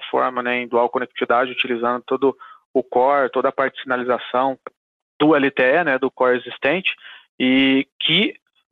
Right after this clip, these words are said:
basicamente, esse tráfego, ele pode, né, crescer exponencialmente. E isso é um dos desafios aonde, né, a Viave vem ajudando em muito, né, tanto os vendors como Ericsson,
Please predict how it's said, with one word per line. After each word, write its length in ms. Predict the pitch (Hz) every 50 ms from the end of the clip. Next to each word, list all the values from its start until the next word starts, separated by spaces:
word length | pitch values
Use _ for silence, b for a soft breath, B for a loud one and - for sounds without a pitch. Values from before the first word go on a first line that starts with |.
| _ -
basicamente, 760 | 131 131 139 131 - - 151 143 135 135 151 175 - - 185
esse 380 | 165 156 139 135 127 - - -
tráfego, 520 | - 127 127 127 - - _ - 160 156
ele 100 | 143 135
pode, 540 | - - - 127 127 135 139 147 156 151 139
né, 380 | 127 127 131 143 147 139 127 - B B B B B B B -
crescer 380 | - 127 135 - - - 139 139
exponencialmente. 880 | 135 - - 147 139 143 139 - 156 170 165 139 123 120 - - - -
E 260 | 151 175 240 - - -
isso 500 | 180 175 202 226 - - - - 233 247 B B B B B B B B B B -
é 120 | 143 143
um 300 | 147 151 165 185 190 180
dos 260 | 143 147 156 175 170 - - - - - - - -
desafios 760 | - 135 139 131 135 151 - - - 156 175 226 247 - - - - b b b b b b
aonde, 520 | 185 185 180 175 175 170 156 151 156 139
né, 100 | 139 147
a 80 | 156 147
Viave 400 | 135 139 147 143 160 170 156 139
vem 140 | 160 175 185
ajudando 680 | 180 165 180 175 - 147 143 160 190 196 180 185 - _
em 100 | - 190
muito, 440 | 196 175 165 165 190 208 - _ - - _ _ _ _ -
né, 180 | 143 151 160 - -
tanto 320 | - 156 175 180 - 180
os 120 | 156 139 -
vendors 480 | - 127 135 156 170 156 135 113 107 - - - - _ _
como 280 | - - 127 127 120 113
Ericsson, 720 | 113 123 135 143 143 139 135 - - - 143 135 135 135